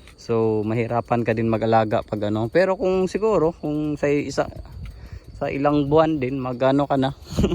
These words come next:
<laughs> Pagdating ng summer, mag-harvest ka na ng mga ganito, mga ha-, damo at itatambak mo na, no? Ganun siguro yung diskarte. Kaso yung mga hapon kasi mga kapaps, hindi kumakain ng rabbit yan.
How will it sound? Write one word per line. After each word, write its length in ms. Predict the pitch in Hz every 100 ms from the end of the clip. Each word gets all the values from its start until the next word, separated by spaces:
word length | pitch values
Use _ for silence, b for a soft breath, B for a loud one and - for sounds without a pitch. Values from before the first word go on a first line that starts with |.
| 143
<laughs> 500 | - - - - -
Pagdating 420 | 123 131 139 139
ng 60 | 135
summer, 400 | 139 139 135 127
mag-harvest 560 | 120 131 117 131 127
ka 80 | 131
na 80 | 127
ng 160 | 123
mga 240 | 123 123 120 120 120 117 120 120
ganito, 320 | 117 120 117 113
mga 560 | 113 113 113 113 117 120
ha-, 160 | 123 - - B B -
damo 400 | 117 117 113 110
at 80 |
itatambak 560 | - 113 110 110 107 107
mo 80 | 117
na, 160 | 113
no? 160 | 120 120 - -
Ganun 320 | 110 110 107
siguro 240 | 110 110
yung 160 | 110 110
diskarte. 480 | 107 - 104 - 117
Kaso 240 | 110 131
yung 160 | 127 117
mga 160 | 113
hapon 320 | 117 - 120
kasi 160 | 117 123
mga 160 | 123 123
kapaps, 240 | 147 -
hindi 160 | 120 113
kumakain 400 | 117 113 113 113
ng 160 | 117
rabbit 480 | 117 113 113 -
yan. 80 | 139